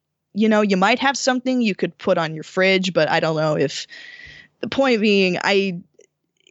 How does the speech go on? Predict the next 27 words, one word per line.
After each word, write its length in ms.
subbed 320
animes, 540
especially 420
the 80
couple 320
I've 140
been 140
watching 460
that 140
don't 220
have 240
dubs 360
yet, 320
which 440
is 240
kinda 260
miraculous. 560
Jack's 260
been 120
wa-, 200
trying 240
to 60
watch 260
those. 320
I, 680
I 80
can't 340